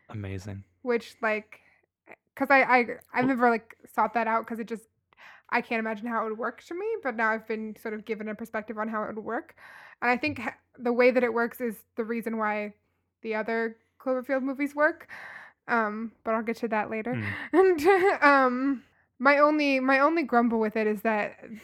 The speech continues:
Speaker 2: you have to follow the two least compelling characters the whole, like, they're the ones that you're with at the end, and they're not the ones that I wanna be with at the end 'cause they are, I don't care about them. <laughs>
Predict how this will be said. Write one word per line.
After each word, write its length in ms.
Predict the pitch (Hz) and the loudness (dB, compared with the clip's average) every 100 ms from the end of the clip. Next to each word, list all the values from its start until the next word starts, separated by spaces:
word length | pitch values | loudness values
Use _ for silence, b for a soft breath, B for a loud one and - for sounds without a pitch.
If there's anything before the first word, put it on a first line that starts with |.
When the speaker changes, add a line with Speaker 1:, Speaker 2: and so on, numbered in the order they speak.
| - - | -14 -4
Speaker 2:
you 200 | 240 240 | 0 4
have 200 | 240 - | 4 4
to 100 | 240 | 0
follow 360 | - 233 226 | 6 6 4
the 160 | 214 233 | 0 -4
two 320 | - - 247 226 | -6 -4 -2 -2
least 260 | 226 - | -4 -4
compelling 420 | 247 220 220 214 | -4 0 0 0
characters 760 | 220 220 208 - 202 214 233 - b b b - | 0 0 0 -4 -4 -4 -6 -12 b b b -6
the 100 | 226 | -2
whole, 160 | 220 220 | -2 -4
like, 180 | 226 208 | -4 0
they're 160 | 233 233 | 2 4
the 120 | 226 | 4
ones 320 | 220 214 214 - | 2 0 -2 -2
that 140 | 220 | -2
you're 140 | 226 214 | 0 0
with 220 | 214 220 | -2 -4
at 100 | - | -6
the 140 | 214 | -4
end, 500 | 202 185 202 233 - _ b b b | -2 -2 -2 -4 -6 _ b b b
and 160 | - 214 | -4 0
they're 120 | 220 | 2
not 240 | 220 214 233 | 2 2 2
the 80 | |
ones 260 | 220 220 208 | 0 0 0
that 100 | 226 | 0
I 120 | 208 | 0
wanna 220 | 214 208 | -2 -4
be 260 | 190 220 208 | -6 -6 -4
with 200 | 202 202 | -4 -6
at 140 | 214 | -8
the 140 | - 202 | -6 -6
end 260 | - 214 | -6 -8
'cause 200 | - 220 - | -8 -10 -8
they 240 | 226 214 208 _ _ - | -6 -6 -8 _ _ -10
are, 240 | - 214 208 _ - | -8 -8 -10 _ -6
I 80 | 220 | -4
don't 160 | 226 | -2
care 220 | - 233 208 | -2 0 0
about 260 | 202 226 | 0 -2
them. 300 | - 240 240 | -6 -8 -6
<laughs> 420 | 269 294 247 269 | 2 2 4 0